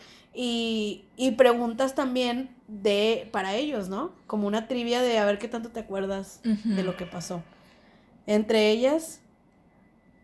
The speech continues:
Speaker 2: Sí, siento que era más trivia que de que recrearla, eh,
Speaker 1: Sí,
Speaker 2: las
Speaker 1: exacto.
Speaker 2: preguntas, pero sí. Eh, bueno, y luego juegan de que Girls versus Boys,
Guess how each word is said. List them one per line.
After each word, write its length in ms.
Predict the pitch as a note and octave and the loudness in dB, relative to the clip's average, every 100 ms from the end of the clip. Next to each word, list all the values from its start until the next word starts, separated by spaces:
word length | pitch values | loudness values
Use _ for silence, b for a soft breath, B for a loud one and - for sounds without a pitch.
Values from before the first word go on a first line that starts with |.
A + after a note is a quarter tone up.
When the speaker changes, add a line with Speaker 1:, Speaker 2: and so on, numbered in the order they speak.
| _ - | _ -12
Speaker 2:
Sí, 240 | - G3 | -6 -6
siento 300 | F#3 F3+ F#3 | -4 -6 -6
que 60 | G3 | -4
era 100 | G3+ | -2
más 260 | F#3+ F#3+ | -2 -4
trivia 760 | - F#3 F3+ F3 F3 E3 D#3+ - - - - _ - - - - - _ - - - _ _ - - - - - - | -6 -4 -2 -2 -2 -4 -8 -14 -20 -20 -20 _ -20 -20 -20 -20 -20 _ -20 -20 -20 _ _ -20 -20 -20 -20 -16 -4
que 140 | F3+ | 0
de 120 | E3+ | 0
que 140 | E3+ D3+ | -2 -2
recrearla, 840 | F3 D#3+ - - - - - - | -2 -2 -4 -8 -8 -8 -6 -6
eh, 80 | - | -6
Speaker 1:
Sí, 380 | - B3+ A3+ G3+ | 0 2 2 0
Speaker 2:
las 140 | G#3 | 2
Speaker 1:
exacto. 320 | A#3+ A3+ - F#3+ G3 - - | 2 2 -2 -8 -10 -14 -8
Speaker 2:
preguntas, 500 | F3+ F3 F3+ D#3+ D#3+ | -4 -4 -4 -8 -8
pero 240 | E3+ E3 | -6 -6
sí. 260 | D#3+ E3 D#3+ b b b b b b - - - - | -6 -10 -10 b b b b b b -20 -20 -20 -6
Eh, 560 | F#3+ F#3 F#3 F3+ F3+ D#3+ | -4 -2 -2 -2 -2 2
bueno, 200 | G3+ F#3+ | 2 2
y 40 | |
luego 220 | F3 E3+ F3+ | 2 0 2
juegan 340 | F#3+ F#3 F3+ | 2 2 0
de 100 | E3 | -4
que 540 | - D3 E3 - - F#3 _ _ _ _ _ - | -8 -8 -8 -10 -14 -18 _ _ _ _ _ -8
Girls 320 | G3 F#3 F3+ F3+ | -2 -2 -2 -6
versus 380 | G3 - F#3+ | -4 -2 -2
Boys, 640 | F3+ F#3+ A3 C4+ - - | 0 2 2 -2 -4 -2